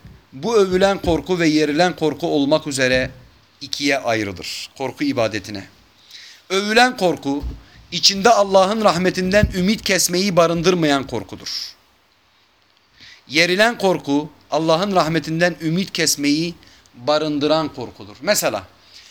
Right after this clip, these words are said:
adam Allah'tan o kadar korkuyor ki örnek verelim. Allah, Allah beni asla affetmez diyerek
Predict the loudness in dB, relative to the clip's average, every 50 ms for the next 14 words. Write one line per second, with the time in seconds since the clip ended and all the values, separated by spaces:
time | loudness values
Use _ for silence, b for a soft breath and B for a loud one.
0 | B B B B B B _ -6 -2 0 0 2 2 2 2 4 4 2 2 2
1 | 2 2 2 2 2 2 4 4 6 6 6 4 2 2 2 2 2 2 0 0
2 | 2 4 4 4 4 2 -2 -2 -2 0 0 2 2 2 2 0 0 0 0 0
3 | 0 0 -2 -4 -6 -10 -12 -16 -18 -20 _ _ _ _ _ -20 -20 -20 -20 -20
4 | _ -20 -20 -8 -4 -2 0 2 2 2 2 2 2 2 2 4 6 4 4 4
5 | 2 2 4 4 4 4 4 2 4 4 2 2 0 -4 -4 -2 0 0 0 0
6 | 0 0 2 2 2 2 0 -2 -4 -12 -20